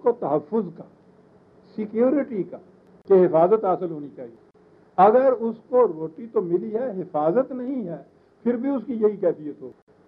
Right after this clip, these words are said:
کچھ نہیں اور سوچ سکتا، ہر وقت خوف دامن گیر رہے گا اس کو۔ وہ کہتا ہے کہ یہ دو تقاضے پورے ہو جائیں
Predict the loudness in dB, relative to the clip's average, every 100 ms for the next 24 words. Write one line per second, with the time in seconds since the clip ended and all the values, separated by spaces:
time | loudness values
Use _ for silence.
0 | _ -2 0 2 2 0 2 2 2 -2
1 | -10 -16 _ _ _ _ _ _ -20 -2
2 | 2 4 2 0 -2 0 0 0 -2 -2
3 | -6 -6 -6 -8 -16 -10 -4 -4 -4 -10
4 | -16 -20 _ _ _ _ _ -12 -2 0
5 | 2 0 0 -2 -4 -4 -2 -6 -6 0
6 | 2 2 -6 -6 -6 -4 -4 -4 -8 -4
7 | -4 -2 0 0 0 -10 -16